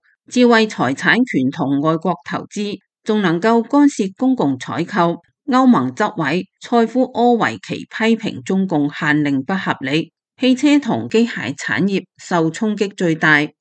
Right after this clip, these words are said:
雙方代表將喺未來幾日於布魯塞爾協商。佢強調無意令到事態升級，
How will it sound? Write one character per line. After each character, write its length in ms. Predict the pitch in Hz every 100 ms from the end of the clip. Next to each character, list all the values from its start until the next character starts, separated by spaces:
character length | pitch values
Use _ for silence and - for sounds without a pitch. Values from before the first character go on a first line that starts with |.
| _
雙 200 | - 247 247
方 200 | 233 226
代 240 | 170 147
表 260 | 156 156 202
將 240 | 240 240
喺 320 | 233 147 185 190
未 180 | 143
來 120 | 135 113 -
幾 240 | - 151 196
日 40 | 175 -
於 260 | 220 220 214 -
布 100 | 202
魯 260 | 190 165 165
塞 160 | 190
爾 100 | 165
協 400 | 156 151 165 160 -
商。 240 | 196 185 190 _ _
佢 140 | 220
強 280 | 220 233 147
調 300 | 180 170 - -
無 160 | 175 180
意 300 | 196 220 - -
令 200 | 185 175
到 160 | 190
事 220 | 180 - 156
態 300 | - 165 160
升 240 | 196 196
級， 120 | 190